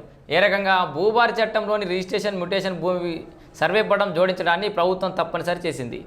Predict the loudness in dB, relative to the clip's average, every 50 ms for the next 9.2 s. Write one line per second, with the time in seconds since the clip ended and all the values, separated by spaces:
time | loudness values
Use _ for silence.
0 | -16 -20 -20 -20 -20 -8 0 2 2 4 6 6 6 6 6 4 4 2 2 2
1 | 0 0 2 0 0 0 0 0 0 0 -2 0 -2 0 2 2 2 2 2 2
2 | 2 2 2 0 -2 -2 0 0 0 2 2 0 2 2 2 2 2 0 0 -2
3 | 0 2 2 2 4 4 4 4 4 4 4 2 2 2 0 -2 -4 -4 -4 -4
4 | -4 -4 -4 -6 -8 -14 -18 -20 -20 -18 -8 -2 0 2 2 2 2 0 0 0
5 | 0 -2 0 0 2 2 4 2 2 2 0 0 0 0 -2 -2 -4 -6 -12 -18
6 | -20 -14 -4 0 4 4 4 4 2 0 0 0 -2 -4 0 2 2 4 4 4
7 | 6 6 6 4 2 2 4 4 4 4 2 -2 -4 0 0 0 0 0 -2 -2
8 | -2 -2 -2 -4 -2 -4 -6 -6 -6 -8 -8 -6 0 0 0 0 2 2 2 2
9 | 2 0 -4 -10